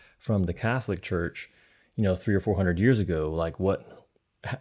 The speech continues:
how can you break away from the obvious established Catholic Church? You know, Catholic means universal. So to break away from the Catholic Church, the universal church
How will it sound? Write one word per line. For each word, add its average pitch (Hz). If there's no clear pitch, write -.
how 117
can 104
you 131
break 110
away 85
from 87
the 98
obvious 98
established 87
Catholic 98
Church? -
You 104
know, 92
Catholic 104
means 95
universal. 90
So 107
to 104
break 107
away 110
from 95
the 135
Catholic 113
Church, 95
the 95
universal 101
church -